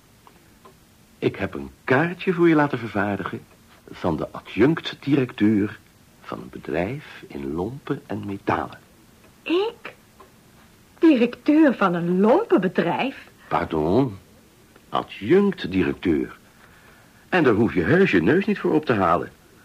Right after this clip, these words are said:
Speaker 1: Want in die branche gaan miljoenen en miljoenen om. Probeer jij nu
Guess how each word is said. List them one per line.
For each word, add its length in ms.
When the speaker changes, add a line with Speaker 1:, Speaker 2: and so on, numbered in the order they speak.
Speaker 1:
Want 240
in 100
die 120
branche 440
gaan 240
miljoenen 760
en 160
miljoenen 480
om. 280
Probeer 400
jij 400
nu 240